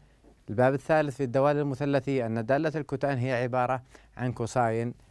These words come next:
على ساين. إذن راح أشيل الكوتان وأعوض عنها بقيمتها، فبالتالي كوتان، كوساين ثيتا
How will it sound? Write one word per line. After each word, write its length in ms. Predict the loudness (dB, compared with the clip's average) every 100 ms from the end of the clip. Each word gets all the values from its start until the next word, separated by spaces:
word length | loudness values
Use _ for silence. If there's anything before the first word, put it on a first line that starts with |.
| -2
على 380 | 2 2 2 -4 -8 -20 _ _ _ -20 -20
ساين. 440 | 4 6 6 2 -10 -20 -20 -20 -20 -20 -4
إذن 380 | 2 4 2 0 -2
راح 220 | -2 -2
أشيل 420 | -4 -2 0 0 -4 _
الكوتان 720 | -8 -6 -4 0 4 4 4 -2 -14 _ _ -20 -4
وأعوض 640 | 0 2 2 0 0 -2
عنها 460 | -4 -4 -4 -6 -8 _ _ _ -6
بقيمتها، 540 | 0 0 0 -4 -8
فبالتالي 720 | -8 -12 -4 2 4 4 0 -4 -10 _ -20 -20 -16
كوتان، 540 | -6 -4 4 4 4 -2 -14 -20 -20 _ -20 -20 _ -20 -18 -18 -20 -20 -8
كوساين 500 | -4 2 4 4 0 -8 -20 -20 -20 -20 -20 -20 -20 -20 -20 -20 -10 0
ثيتا 480 | 2 2 0 -2